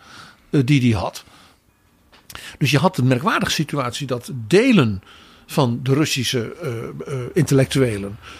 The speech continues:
als het ware op verschrikkelijke manier werden vervolgd door de zogenaamde Cheka.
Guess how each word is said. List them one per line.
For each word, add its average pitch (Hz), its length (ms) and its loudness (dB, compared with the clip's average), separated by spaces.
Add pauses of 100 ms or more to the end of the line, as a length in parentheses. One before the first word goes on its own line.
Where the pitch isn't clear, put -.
(140)
als 117 120 -4
het 131 80 0
ware 139 120 -2
op 131 100 -4
verschrikkelijke - 580 0
manier 131 240 2
werden 120 200 -4
vervolgd 117 580 0 (640)
door 147 400 2 (320)
de - 100 -14
zogenaamde 123 520 -4
Cheka. - 520 0